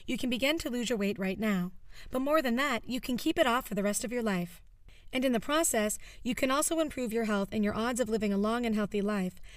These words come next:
free from the fear of developing diabetes, heart disease, arthritis,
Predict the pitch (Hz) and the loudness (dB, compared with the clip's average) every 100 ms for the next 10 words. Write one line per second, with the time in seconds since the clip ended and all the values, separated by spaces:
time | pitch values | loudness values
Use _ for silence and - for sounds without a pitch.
0 | - - - 311 381 349 339 240 226 214 | -16 -8 0 2 2 2 2 2 2 2
1 | 214 220 214 220 202 196 196 240 254 269 | 0 0 0 0 0 0 0 -2 -4 -4
2 | - - - 226 208 202 220 214 - 208 | -6 -8 -6 -4 -2 -2 0 -2 -2 -6
3 | 190 247 277 220 214 | -4 -4 -2 -2 -2